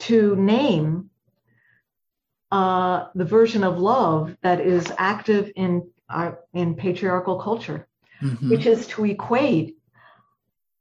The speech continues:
Speaker 1: l-, crazily love with violence.
Speaker 2: Mm.
Speaker 1: Uh, I was reminded in watching this film again of a quote by O J Simpson
Speaker 2: Mm.
Speaker 1: that he said years ago,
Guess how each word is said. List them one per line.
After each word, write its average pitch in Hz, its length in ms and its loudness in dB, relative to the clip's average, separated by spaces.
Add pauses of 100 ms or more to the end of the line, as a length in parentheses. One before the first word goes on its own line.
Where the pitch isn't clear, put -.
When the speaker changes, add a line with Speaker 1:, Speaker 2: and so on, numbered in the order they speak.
(160)
Speaker 1:
l-, 180 260 -8 (100)
crazily 214 1120 2
love 226 400 2
with 233 240 0
violence. 214 680 -4 (260)
Speaker 2:
Mm. 135 760 2
Speaker 1:
Uh, 214 460 2
I 226 120 4
was 233 200 2
reminded 226 880 2
in 190 180 -2
watching 202 360 0
this 185 160 -4
film 202 260 -4
again 160 480 -2
of 175 140 -4
a 175 100 0
quote 175 580 0
by 175 220 -2
O 190 180 2
J 214 280 0
Simpson 175 680 -6 (420)
Speaker 2:
Mm. 117 200 0 (140)
Speaker 1:
that 180 100 -8
he 196 120 -4
said 165 340 -2
years 202 280 4
ago, 160 480 -4